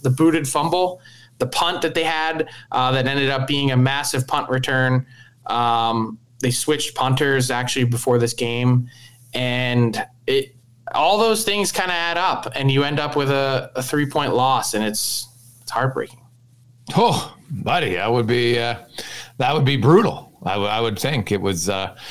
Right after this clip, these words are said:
Speaker 2: it was a great game. But quickly, how was the halftime show live in person?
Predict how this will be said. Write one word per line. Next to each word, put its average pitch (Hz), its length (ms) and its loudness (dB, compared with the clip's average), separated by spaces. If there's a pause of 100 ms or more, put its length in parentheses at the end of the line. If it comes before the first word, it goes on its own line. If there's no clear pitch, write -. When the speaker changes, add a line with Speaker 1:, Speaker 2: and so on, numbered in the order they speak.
(240)
Speaker 2:
it - 60 0
was 202 140 4
a 202 40 0
great 220 280 0
game. 202 260 0
But 175 180 2
quickly, 214 300 2
how 175 200 2
was 254 100 2
the 254 80 0
halftime 170 520 2
show 135 240 2
live 123 360 2
in 120 100 0
person? 113 400 -2